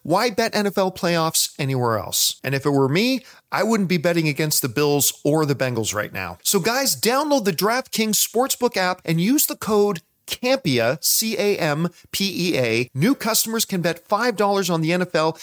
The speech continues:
and get two hundred in free bets instantly. Only at DraftKings Sportsbook with the code campea. Minimum age and eligibility restrictions apply. See show notes for details.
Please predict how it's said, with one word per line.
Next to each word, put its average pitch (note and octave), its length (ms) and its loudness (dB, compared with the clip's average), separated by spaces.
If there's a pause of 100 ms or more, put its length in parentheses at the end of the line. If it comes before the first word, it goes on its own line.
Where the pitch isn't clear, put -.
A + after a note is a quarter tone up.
and D3+ 140 -2
get C#3 240 -2
two A#3+ 280 0
hundred G3+ 380 -4
in D3+ 100 -2
free G#3 360 -4
bets E3 500 -2
instantly. A#2+ 560 -2 (100)
Only A3 460 0
at C3 160 -6
DraftKings G#3+ 540 -2
Sportsbook E3 580 -2
with D#3 240 2
the - 80 -2
code E3+ 480 2 (300)
campea. A#2 560 -4
Minimum D3 320 0
age F3+ 260 0
and D#3+ 120 2
eligibility E3 580 0
restrictions C3+ 440 -2
apply. C3 460 -2
See - 240 0
show G#3 240 0
notes C3+ 240 0
for D3 140 -2
details. C3 600 -4